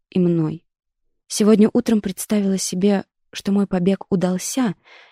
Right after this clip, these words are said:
и Калибан предстал перед судом. И я его защищала. Сказала, что это трагедия, что он нуждается в сочувствии и лечении у психиатра, в прощении. Это не было проявлением благородства с моей стороны,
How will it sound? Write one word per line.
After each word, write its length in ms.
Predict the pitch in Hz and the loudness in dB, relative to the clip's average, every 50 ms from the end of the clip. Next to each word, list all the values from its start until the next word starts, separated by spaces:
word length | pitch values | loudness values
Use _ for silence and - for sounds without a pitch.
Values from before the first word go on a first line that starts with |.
| _ | _
и 100 | - 208 | -14 -12
Калибан 520 | - - 214 208 208 185 214 233 262 262 - - | -4 0 2 2 4 4 4 2 2 2 -2 -2
предстал 460 | - 214 208 - - - - 190 190 | -2 -2 -2 -2 -4 -8 -6 -6 -6
перед 280 | - - 185 180 165 - | -6 -8 -8 -8 -8 -10
судом. 440 | - - 165 156 160 156 156 175 _ _ _ _ _ _ _ _ _ _ _ _ _ _ - | -10 -8 -6 -6 -4 -6 -6 -8 _ _ _ _ _ _ _ _ _ _ _ _ _ _ 0
И 60 | 214 | 0
я 180 | 170 208 208 | 2 4 2
его 260 | 214 202 190 175 185 180 | 2 2 0 0 -2 -4
защищала. 760 | 175 170 165 - - 160 - - - 165 156 156 - 165 - _ _ _ _ _ _ _ _ - - - - - | -4 -6 -8 -8 -8 -8 -8 -8 -8 -8 -8 -10 -10 -14 -18 _ _ _ _ _ _ _ _ -20 -20 -20 -20 -16
Сказала, 440 | - - - 208 202 220 208 196 | -6 0 2 4 4 4 2 2
что 180 | 190 - - 180 | 0 -2 -4 -4
это 220 | 180 180 - 175 | -4 -4 -6 -8
трагедия, 760 | - - - 165 156 156 165 160 160 160 175 - - 185 190 _ _ _ _ - - - | -10 -8 -8 -8 -6 -4 -4 -4 -4 -6 -8 -10 -12 -12 -14 _ _ _ _ -20 -20 -16
что 220 | - - - 208 208 | -12 -4 0 2 4
он 140 | 208 196 190 | 4 4 4
нуждается 500 | 190 185 180 175 190 190 175 - - 160 | 2 2 0 0 0 0 0 -4 -6 -10
в 40 | |
сочувствии 640 | - - 165 156 - - 220 233 - - - 233 233 | -8 -6 -6 -6 -6 -6 -6 -6 -6 -6 -6 -6 -6
и 160 | 226 - 185 | -4 -2 0
лечении 520 | 170 160 151 - - 165 160 156 160 160 - | 0 0 0 -2 -2 -2 -2 -2 -2 -2 -4
у 80 | - 151 | -8 -10
психиатра, 680 | - - - - - 156 156 156 - - - 147 156 _ _ _ _ _ _ _ _ _ _ _ _ | -12 -12 -12 -8 -6 -4 -4 -4 -4 -6 -6 -6 -6 _ _ _ _ _ _ _ _ _ _ _ _
в 140 | - - - | -20 -14 -8
прощении. 760 | - 226 220 - - - - 175 165 170 170 - 185 190 _ _ _ _ _ _ _ _ _ _ _ _ _ _ _ - | -6 -4 -4 -4 -4 -4 -4 -6 -6 -6 -8 -10 -12 -14 _ _ _ _ _ _ _ _ _ _ _ _ _ _ _ -2
Это 160 | - 240 - | 0 4 6
не 180 | 262 254 262 269 | 6 8 8 6
было 180 | 233 254 240 240 | 6 4 2 2
проявлением 600 | - 214 214 208 202 214 226 220 220 214 208 196 | 2 4 2 4 4 4 4 4 2 2 2 2
благородства 600 | 202 202 180 196 196 220 233 - - - 175 170 | 2 2 2 2 0 -2 -2 -6 -8 -10 -8 -8
с 120 | - - | -4 -4
моей 160 | 180 175 175 | -2 -2 -4
стороны, 460 | 165 - - 180 180 180 180 175 160 | -4 -6 -4 -2 0 2 2 2 0